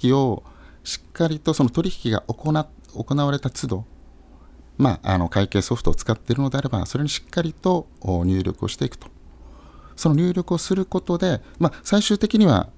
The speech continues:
えー、その決算書っていうものが出来上がりますけれども、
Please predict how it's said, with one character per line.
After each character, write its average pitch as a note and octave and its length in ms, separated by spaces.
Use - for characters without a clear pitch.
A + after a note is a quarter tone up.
え E2+ 880
ー、 - 20
そ - 140
の E2 40
決 - 160
算 F2+ 200
書 G2+ 100
っ - 60
て - 160
い - 20
う E2+ 60
も E2+ 60
の E2+ 60
が D#2 80
出 F2 120
来 G2 100
上 G2 60
が A2 100
り G#2+ 80
ま G#2+ 120
す - 100
け E2 100
れ D#2 80
ど D#2 100
も、 F2 240